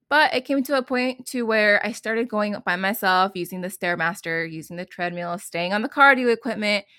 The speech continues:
and slowly I started to get on the machines because I started to lose the fear. I'm like, "You know what? This isn't so bad."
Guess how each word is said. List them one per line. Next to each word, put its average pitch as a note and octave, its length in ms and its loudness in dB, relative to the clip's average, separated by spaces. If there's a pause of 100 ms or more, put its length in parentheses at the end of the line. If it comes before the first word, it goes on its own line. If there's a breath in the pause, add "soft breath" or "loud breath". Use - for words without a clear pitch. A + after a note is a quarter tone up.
(280 soft breath)
and G#3 120 0
slowly A3+ 540 2
I C4+ 140 2
started F#3+ 340 -2
to G#3 140 -10
get - 260 -6
on F3 160 -4
the E3+ 60 -6
machines E3+ 600 -10
because E3 520 -4
I F3+ 40 -10
started F3 320 -6
to G3+ 120 -8
lose A#3+ 180 -6
the C#4+ 100 -6
fear. D4 220 -2
I'm G#3+ 60 2
like, A3 160 -4
"You D#4+ 80 -8
know E4+ 80 -4
what? E4+ 120 -4
This B3+ 220 -8
isn't G3 220 -6
so F3+ 160 -8
bad." F3 320 -2